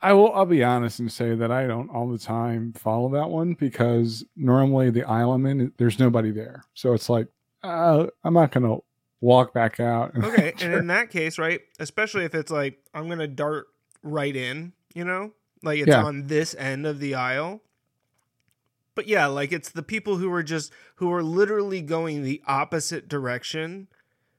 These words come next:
Speaker 2: s-,
Speaker 1: Right,
Speaker 2: you know,
Speaker 1: right, right.
Speaker 2: serpentining through the aisles because that's the way they have always shopped.
Speaker 1: Yeah,
Speaker 2: This is
Speaker 1: I
Speaker 2: the way I like to go through the store,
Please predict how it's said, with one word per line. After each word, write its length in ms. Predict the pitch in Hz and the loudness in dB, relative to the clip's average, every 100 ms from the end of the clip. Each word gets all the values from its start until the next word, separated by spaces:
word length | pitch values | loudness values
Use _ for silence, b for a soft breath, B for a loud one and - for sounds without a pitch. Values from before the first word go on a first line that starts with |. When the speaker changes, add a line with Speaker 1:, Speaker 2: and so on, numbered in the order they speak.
| _ - | _ -2
Speaker 2:
s-, 100 | 123 | 6
Speaker 1:
Right, 240 | 135 120 | 8 8
Speaker 2:
you 40 | 110 | 4
know, 60 | |
Speaker 1:
right, 80 | 135 | 0
right. 120 | 117 113 | 0 2
Speaker 2:
serpentining 800 | 165 170 170 160 180 170 165 156 | 0 0 -4 -4 -4 -6 -6 -8
through 380 | - 151 147 | -6 -4 -2
the 160 | 143 151 | -2 -2
aisles 520 | 131 127 143 156 170 | -2 -2 -2 -4 -4
because 380 | 151 139 175 147 | -6 -4 -4 -4
that's 340 | 135 135 135 | -2 -2 -4
the 140 | - 147 | -6 -4
way 200 | 143 135 | -4 -4
they 140 | 131 | -4
have 160 | 131 123 | -4 -4
always 400 | 123 123 123 117 | -4 -4 -6 -10
shopped. 580 | - 131 - - _ _ _ _ _ _ _ _ _ _ _ b b b b _ _ _ - | -10 -10 -12 -18 _ _ _ _ _ _ _ _ _ _ _ b b b b _ _ _ -4
Speaker 1:
Yeah, 100 | 127 | 2
Speaker 2:
This 100 | 123 | 4
is 60 | 123 | 6
Speaker 1:
I 160 | 160 | 4
Speaker 2:
the 60 | 185 | 2
way 160 | 170 | -2
I 220 | 147 139 156 | -4 -4 -4
like 240 | 165 131 | -6 -8
to 80 | 135 | -14
go 140 | 117 | -14
through 220 | - - - | -16 -18 -20
the 120 | 101 | -18
store, 260 | - - | -18 -18